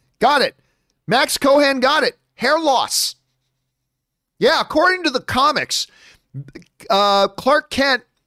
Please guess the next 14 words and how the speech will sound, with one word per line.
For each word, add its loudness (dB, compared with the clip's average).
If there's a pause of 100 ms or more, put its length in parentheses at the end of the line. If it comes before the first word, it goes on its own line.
or, 2
uh, 2
Superman -2 (340)
and, 0
uh, 2
Lex -2
Luthor 0 (320)
were 0
actually -2
buddies. -2 (1200)
But 0
then 0
something -2
happened, -2